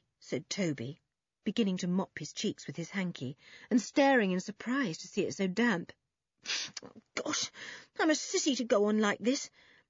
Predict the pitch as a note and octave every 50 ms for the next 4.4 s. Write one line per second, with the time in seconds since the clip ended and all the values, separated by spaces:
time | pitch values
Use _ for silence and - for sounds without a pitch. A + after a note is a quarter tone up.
0 | _ _ _ E4+ - D4 G#4+ A#4+ G#4 F4+ D#4+ E4 F#4+ G4+ G4+ - - - G#4+ -
1 | - F4+ F4+ D#4+ A#3+ G3+ - - - C#4 F4 F4+ F4+ - F#4 F4 D#4 D4+ - -
2 | - E4+ D#4 C4+ A#3 A3+ G#3+ - - D#4 D#4 D4+ C4 G3+ F3+ F3+ F#3+ - C#4 C4+
3 | A#3 A3 - - - - - F#4+ E4+ - - D4 A#3 G#3+ G#3+ C4 A#3 - - -
4 | - - E4 C#4 - - -